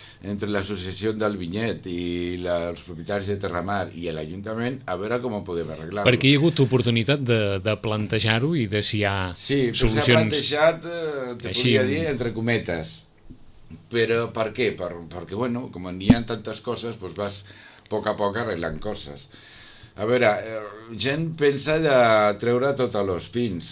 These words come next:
Speaker 1: Hosti, jo particularment,
Speaker 2: Hi ha, hi ha,
Speaker 1: particularment,
Speaker 2: hi ha gent
Speaker 1: jo
Speaker 2: que,
Speaker 1: no.
Speaker 2: hi ha gent que ha apostat per treure els pins de
Speaker 1: Sí,
Speaker 2: l'Avinguda
Speaker 1: perquè,
Speaker 2: del Vinyet.
Speaker 1: bueno, clar, perquè les voreres s'aixequen totes i per les raïls de, de, de, de los
Speaker 2: Mhm.
Speaker 1: pins.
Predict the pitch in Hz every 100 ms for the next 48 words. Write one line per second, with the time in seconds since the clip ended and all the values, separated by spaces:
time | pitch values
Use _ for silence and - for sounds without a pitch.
0 | 80 - 123 120 90 95 98 120 156 -
1 | 120 - 143 131 135 131 117 117 92 80
2 | - - 117 147 131 131 127 117 117 135
3 | 127 143 147 135 104 120 123 110 104 -
4 | - - - - 123 160 135 185 - 123
5 | 117 104 113 - 110 101 98 - 135 113
6 | 101 131 160 104 - 190 - 175 151 180
7 | - 107 143 139 139 131 113 101 95 95
8 | 104 107 117 127 113 95 110 98 98 131
9 | 127 104 101 92 82 92 92 85 87 87
10 | 104 104 90 90 90 87 80 78 80 73
11 | 71 80 85 104 92 101 131 123 104 101